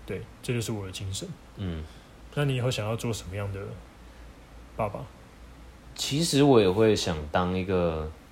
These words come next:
Speaker 2: 可以跟小孩子当朋友的爸爸。
Speaker 1: 嗯。
Speaker 2: 嗯，应该说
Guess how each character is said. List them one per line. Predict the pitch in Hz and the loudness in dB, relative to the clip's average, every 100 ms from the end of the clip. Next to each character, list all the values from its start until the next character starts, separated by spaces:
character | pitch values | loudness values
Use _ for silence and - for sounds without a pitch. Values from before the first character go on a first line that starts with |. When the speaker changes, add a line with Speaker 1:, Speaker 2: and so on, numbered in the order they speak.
| - - - - - - - - | -20 -20 -20 -20 -20 -20 -20 -16
Speaker 2:
可 | - 104 | -4 0
以 | 104 | 2
跟 | 104 101 101 101 101 - - - | 2 0 -2 -4 -10 -16 -20 -12
小 | - - 80 | -4 -2 0
孩 | 80 87 | -2 -4
子 | 95 90 | -4 -2
当 | 92 87 87 98 - - | -2 -2 -6 -10 -16 -6
朋 | 90 98 | -4 0
友 | 90 | 0
的 | 76 | 2
爸 | 92 80 | 2 2
爸。 | - - - - - - | 0 -10 -14 -20 -20 -10
Speaker 1:
嗯。 | 139 131 101 92 | -4 -4 -4 -4
Speaker 2:
嗯， | 92 92 90 87 87 95 - - - - - - - | -2 -2 -2 -4 -6 -10 -16 -20 -20 -20 -20 -20 -12
应 | 117 120 120 | -4 -2 0
该 | 120 120 117 | 2 4 2
说 | 117 117 117 113 113 | 4 6 8 8 6